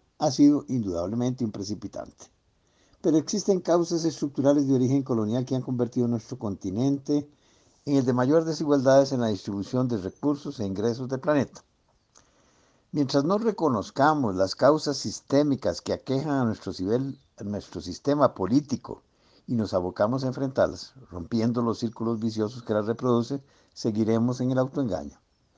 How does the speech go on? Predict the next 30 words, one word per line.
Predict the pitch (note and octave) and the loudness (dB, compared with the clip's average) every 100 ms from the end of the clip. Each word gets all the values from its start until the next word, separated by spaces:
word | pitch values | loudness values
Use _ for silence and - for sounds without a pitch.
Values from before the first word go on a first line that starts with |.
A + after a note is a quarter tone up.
| _ _ - | _ _ -6
Esto | A#2+ - C3+ | -6 0 0
es, | C#3+ | 2
seguiremos | A#2+ F#2+ G#2 A#2 G2+ | -2 -2 -2 -2 -2
viendo | G#2 A2 | -2 -2
problemas | G2+ F2 F2+ B2+ C#3 C#3 | -4 -6 -2 0 0 -2
personales | - G2 - G#2 B2+ C#3+ | -2 -4 -2 0 2 2
de | A2 | -2
corrupción | G2+ F#2+ F2 - B2 | -6 -8 -8 -4 -2
en | A#2+ | -2
los | G2 | -4
dirigentes | F2+ E2 A2+ C3+ C3 D3 - _ _ _ _ | -6 -10 -6 -6 -6 -12 -14 _ _ _ _
y | D3 | 2
en | C#3 | 4
la | B2+ | 2
cultura | B2+ A#2+ D#3 D3 | 0 2 6 6
local, | C3 C#3+ D3 - _ _ | 8 6 6 0 _ _
pero | - C#3 | 2 4
no | C#3 E3+ | 6 4
distinguiremos | F#3 - E3+ D3+ D#3 C#3+ F2 E2+ | 4 2 2 6 8 6 2 -6
ni | - C3+ D3 | -2 2 2
actuaremos | C3+ C3 A#2+ D3+ E3 A2+ | 2 2 4 6 6 4
sobre | G#2 G#2 | 0 -2
el | F#2+ | -2
problema | G2 G2+ C#3 D#3 E3 _ _ _ _ | -4 0 0 0 -6 _ _ _ _
que | C#3 | 0
genera | A#2 B2 B2+ C3+ | 2 2 2 2
en | D3 | 2
cascada | B2 - - G#2 A2+ | 0 0 2 4 4
esta | A#2+ C3 | 0 -4
corrupción. | C3+ C3+ C#3+ C3+ F2+ | -4 -4 0 0 0